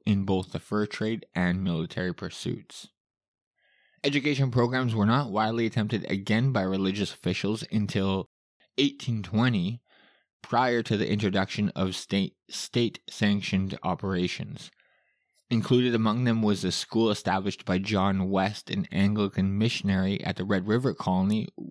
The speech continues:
in what is now Manitoba. Protestant missionaries also opened up residential schools in the province of Ontario, spreading Christianity and working to encourage Indigenous peoples to adopt subsistence agriculture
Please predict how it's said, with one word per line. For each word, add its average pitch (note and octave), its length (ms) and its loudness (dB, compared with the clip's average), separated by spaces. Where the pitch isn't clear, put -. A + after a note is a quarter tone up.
in F#2+ 200 2
what F#2 140 2
is F#2 140 -2
now F#2 300 0
Manitoba. F#2 880 -2
Protestant B2+ 480 0
missionaries G#2 540 2
also A#2+ 400 0
opened G2 320 -2
up - 120 -4
residential F#2 460 0
schools G2 400 0
in F#2+ 340 4
the F#2+ 80 0
province F#2 380 -2
of F#2 100 -4
Ontario, A#2+ 640 0
spreading G2+ 420 0
Christianity A2 920 0
and F#2+ 320 2
working G2+ 340 0
to A2 120 0
encourage G2+ 520 0
Indigenous G#2+ 600 -2
peoples A2+ 560 -2
to - 180 -2
adopt G2 440 0
subsistence G#2 800 -2
agriculture F#2+ 840 -4